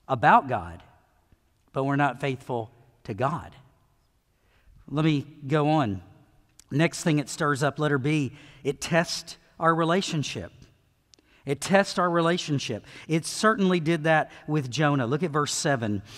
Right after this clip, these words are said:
They said to one another, "Come, let us cast lots that we may know on whose account this evil has come upon us." So they cast lots,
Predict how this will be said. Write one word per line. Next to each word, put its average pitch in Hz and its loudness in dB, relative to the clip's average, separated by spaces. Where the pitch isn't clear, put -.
They 147 2
said 190 2
to 185 4
one 175 2
another, 160 2
"Come, 196 4
let 190 2
us 165 -2
cast 165 -2
lots 160 2
that 131 -6
we 165 2
may 165 4
know 151 4
on 156 4
whose 165 2
account 185 2
this 170 -2
evil 143 0
has 156 0
come 180 2
upon 196 2
us." 143 0
So 185 2
they 160 2
cast 202 0
lots, 131 0